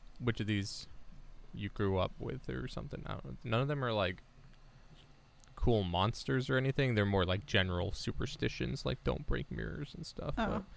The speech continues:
Speaker 1: But, uh, no sitting or standing at the doorway.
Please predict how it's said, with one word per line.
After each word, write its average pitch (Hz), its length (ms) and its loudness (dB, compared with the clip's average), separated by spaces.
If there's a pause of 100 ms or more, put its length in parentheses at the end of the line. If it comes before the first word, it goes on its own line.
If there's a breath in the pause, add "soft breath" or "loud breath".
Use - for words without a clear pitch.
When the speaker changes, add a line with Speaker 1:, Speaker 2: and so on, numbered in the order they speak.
(720 loud breath)
Speaker 1:
But, - 60 2
uh, 107 280 6
no 117 220 10
sitting 123 400 6
or 107 100 2
standing 117 580 6 (320)
at 104 160 4
the - 60 2
doorway. - 480 0